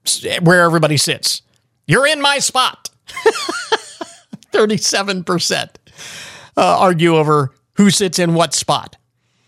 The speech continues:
Despite all of this, fifty-six percent say they prefer to battle their partner over the remote rather than battle, uh, have a battle over their children. Uh, one-third of respondents desire an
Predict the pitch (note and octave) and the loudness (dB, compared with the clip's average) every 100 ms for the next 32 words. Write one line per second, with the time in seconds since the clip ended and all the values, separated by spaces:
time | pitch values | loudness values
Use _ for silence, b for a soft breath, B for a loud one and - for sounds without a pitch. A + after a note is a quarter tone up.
0 | _ _ D#3 G#3 - E4 F4 C4+ A3+ F#3+ | _ _ 2 2 2 0 2 2 4 4
1 | A3+ - - D#4 E4 C4 G3+ C4+ - - | 2 0 0 0 0 0 0 0 -2 0
2 | A3+ - A3 A3 - G#3 F3+ F3 F3+ D#3 | 0 2 0 -2 -2 0 0 0 0 0
3 | C#4+ D#4 A3+ A3 - - G3 E3+ E3+ D3 | 4 4 4 2 -2 -2 2 4 2 2
4 | G#3 B3 A#3 G3 F#3+ F3 A3+ A#3 G3+ F#3+ | 0 2 2 2 2 2 0 0 2 2
5 | - G3+ F#3+ F#3 E3 E3 D#3+ G#3+ A#3 F3 | 4 2 4 2 2 4 4 4 4 0
6 | C#3+ _ C#3 A3+ A#3+ G3 F3+ E3+ b b | -6 _ 0 0 0 0 0 0 b b
7 | b - F3 F3 E3 G3 F#3+ F#3 E3 D3 | b 0 2 2 0 2 2 2 0 -4
8 | _ _ _ _ _ _ _ _ F3 D3+ | _ _ _ _ _ _ _ _ 2 4
9 | D3+ D3 E3 F3 F3+ F3 E3+ F#3+ D#3+ D#3+ | 4 2 0 2 2 2 0 0 2 2
10 | D3+ C#3+ - A3 G3+ C3 E3 - _ _ | 2 0 2 0 0 0 -4 -6 _ _
11 | B B B - C#3+ C#3+ C4 A#3 B3 A#3+ | B B B 0 4 4 2 4 2 2
12 | E3+ F3 - F3+ F3+ F#3 F3 C#3+ F3+ F3 | 2 2 2 0 0 -2 0 2 2 2
13 | E3+ D3+ C3+ | 2 2 -2